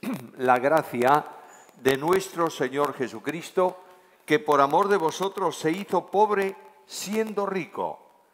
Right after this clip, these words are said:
para que vosotros, por su pobreza, fueseis enriquecidos".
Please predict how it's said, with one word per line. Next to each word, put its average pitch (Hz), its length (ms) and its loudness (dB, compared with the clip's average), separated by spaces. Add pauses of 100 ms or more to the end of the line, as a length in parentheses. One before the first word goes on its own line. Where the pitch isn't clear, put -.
(240)
para 127 240 4
que 117 120 -4
vosotros, 131 760 -6 (640)
por 120 220 -2
su 196 200 -6
pobreza, 120 840 -2 (240)
fueseis 117 800 -4 (420)
enriquecidos". 101 1040 -8